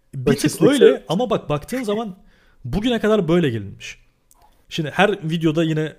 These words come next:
Speaker 1: verdiğim örnek yine şöyle vereceğim. İki yüz bin yıllık Homo sapiens tarihi boyunca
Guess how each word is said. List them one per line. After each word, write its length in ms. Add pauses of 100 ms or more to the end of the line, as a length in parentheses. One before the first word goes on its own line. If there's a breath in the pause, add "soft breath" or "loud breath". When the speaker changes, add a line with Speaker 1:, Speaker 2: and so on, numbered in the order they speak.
Speaker 1:
verdiğim 400
örnek 520
yine 240
şöyle 300
vereceğim. 320 (220)
İki 220
yüz 200
bin 100
yıllık 420
Homo 280
sapiens 520
tarihi 360
boyunca 340